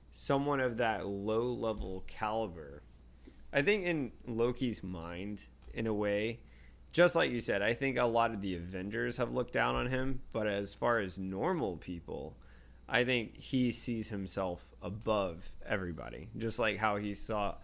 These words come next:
he always introduces himself as, "I am the god of mischief." Like, or how he said in Avengers, like, "How <laughs> dare you, I am a god." <laughs> Like, when Hulk was smashing him up and down. So I think in a way,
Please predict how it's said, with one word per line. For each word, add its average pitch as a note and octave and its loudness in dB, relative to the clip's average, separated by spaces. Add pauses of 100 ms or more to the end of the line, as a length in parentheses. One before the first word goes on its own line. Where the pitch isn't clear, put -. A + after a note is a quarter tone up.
(260)
he C#3 4
always E3 8
introduces A2+ 2
himself F#2+ -2
as, F#2 -4
"I A2+ 4
am A2 2
the G2+ -2
god F2 -2
of F#2+ -6
mischief." E2+ -8
Like, G#2 -2 (300)
or B2+ 6
how D3 8
he C#3+ 4
said D3+ 6
in B2+ 2
Avengers, G#2+ 0
like, G2+ 0
"How C#3+ 8
<laughs> A#2 -2
dare E3 8
you, B2 2
I A#2+ 4
am A#2+ 2
a G#2+ 0
god." B2 8
<laughs> - -
Like, F3 10
when D#3 6
Hulk C#3 4
was C#3+ 0
smashing B2+ 2
him C3 0
up B2 2
and A#2 -2
down. G#2+ 2 (480)
So - 8
I F#3 12
think A3 6
in F#3+ 8
a D3+ 8
way, A#2+ 6